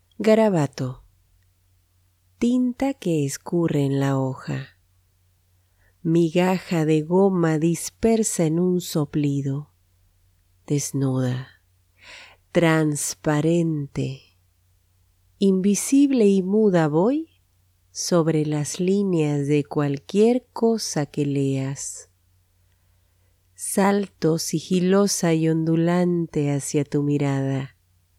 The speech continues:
Penetro sutil, calientita,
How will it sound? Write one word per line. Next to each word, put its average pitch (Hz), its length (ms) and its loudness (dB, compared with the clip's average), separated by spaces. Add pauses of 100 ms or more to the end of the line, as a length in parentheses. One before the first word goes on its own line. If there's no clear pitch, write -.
(920)
Penetro 170 640 2
sutil, 135 720 -4 (960)
calientita, 139 1400 -4